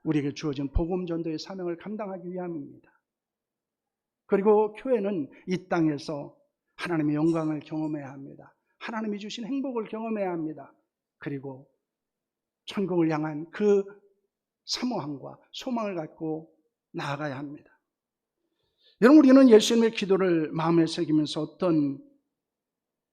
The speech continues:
생각과 결단을 해야 할까요? 첫째는 우리의 기도의 영역을 확장시켜야 한다는 것입니다. 나로부터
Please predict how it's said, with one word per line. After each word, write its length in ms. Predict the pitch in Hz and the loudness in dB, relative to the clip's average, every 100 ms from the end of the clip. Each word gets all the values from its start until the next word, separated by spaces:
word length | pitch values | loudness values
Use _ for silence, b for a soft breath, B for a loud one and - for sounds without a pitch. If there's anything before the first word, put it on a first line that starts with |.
| _ _ _ - | _ _ _ -4
생각과 720 | 196 160 147 - 143 139 151 | 0 0 -2 -4 -6 -6 -8
결단을 680 | - 170 165 170 151 143 170 - _ _ | -2 0 0 -2 -2 -4 -10 -16 _ _
해야 160 | 175 143 | -8 -8
할까요? 300 | 143 - 139 _ _ _ _ _ _ _ _ - | -12 -16 -20 _ _ _ _ _ _ _ _ -10
첫째는 320 | 180 160 156 | -6 -2 0
우리의 240 | 165 165 | 0 0
기도의 320 | - 190 190 | -2 -2 0
영역을 460 | 180 208 196 180 170 | 2 0 -2 -4 -6
확장시켜야 800 | - _ - 240 214 - 202 156 | -10 _ -10 -10 -10 -14 -12 -12
한다는 280 | 143 143 147 | -12 -16 -20
것입니다. 340 | - _ _ _ _ _ _ _ _ _ _ | -20 _ _ _ _ _ _ _ _ _ _
나로부터 680 | 143 139 143 135 - 156 143 | -10 -8 -8 -12 -14 -18 -18